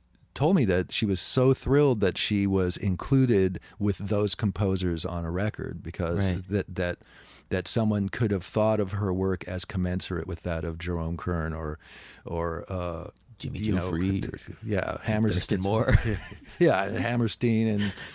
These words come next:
Speaker 2: Yeah.
Speaker 1: uh, uh, uh, Mancini.
Speaker 2: Yeah.
Speaker 1: And, uh, that that made sense to her, but that was also thrilling. And, and that made me really happy, and that made her happy.
Speaker 2: Yeah,
Speaker 1: So,
Speaker 2: of course.
Speaker 1: um, but I never thought about it as, like, a,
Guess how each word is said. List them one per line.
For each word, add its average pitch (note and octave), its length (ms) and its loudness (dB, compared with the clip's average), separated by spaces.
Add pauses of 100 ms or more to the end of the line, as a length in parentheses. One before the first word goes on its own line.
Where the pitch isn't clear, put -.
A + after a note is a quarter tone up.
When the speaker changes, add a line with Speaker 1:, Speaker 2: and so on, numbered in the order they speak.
Speaker 2:
Yeah. A#2 240 2
Speaker 1:
uh, G#2 800 -2 (160)
uh, - 20 -8
uh, F#2 400 -8
Mancini. G#2+ 720 2 (140)
Speaker 2:
Yeah. A2+ 380 2
Speaker 1:
And, G#2 400 2
uh, G2 460 0
that G#2+ 180 -2
that G#2+ 200 2
made G#2 200 0
sense F3 320 4
to G2 120 4
her, F#2+ 200 2
but F2+ 160 0
that F#2+ 100 -4
was F#2+ 160 -4
also F#2+ 300 0
thrilling. F#2 680 -2 (260)
And, F#2+ 420 -2 (320)
and G#2+ 140 0
that A#2+ 140 2
made G#2 180 0
me F#2 80 0
really E2+ 280 -2
happy, - 580 -2
and F2+ 200 0
that F2+ 120 -2
made F2 240 0
her C#3 200 6
happy. - 520 -2
Speaker 2:
Yeah, G3+ 80 2
Speaker 1:
So, F#2 160 4
Speaker 2:
of E2+ 80 2
course. A3 340 -6 (220)
Speaker 1:
um, F2+ 340 -2
but A2 140 0
I B2 100 4
never A2+ 240 4
thought A2+ 260 2
about G2 220 2
it E2+ 80 -2
as, F2 180 -2
like, F2 200 -2
a, E2 340 -6